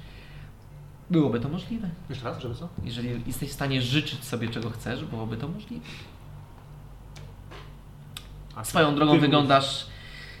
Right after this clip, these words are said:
Speaker 1: bardzo dżinowato, więc być może.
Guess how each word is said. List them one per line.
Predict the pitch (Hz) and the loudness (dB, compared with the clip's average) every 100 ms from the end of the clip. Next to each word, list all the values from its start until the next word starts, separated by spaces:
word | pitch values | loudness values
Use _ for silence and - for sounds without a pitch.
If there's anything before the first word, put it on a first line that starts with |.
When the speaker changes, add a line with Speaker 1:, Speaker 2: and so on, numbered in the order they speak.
| - - | -14 -2
Speaker 1:
bardzo | 131 123 120 110 107 107 107 107 104 - - - - 127 | 0 0 -2 -2 -2 -4 -6 -6 -8 -10 -14 -10 -4 0
dżinowato, | 127 131 120 120 135 - 113 | 2 2 2 4 2 2 -4
więc | 240 311 - | -6 -8 -10
być | - 349 254 | -10 -8 -6
może. | 254 285 | -8 -8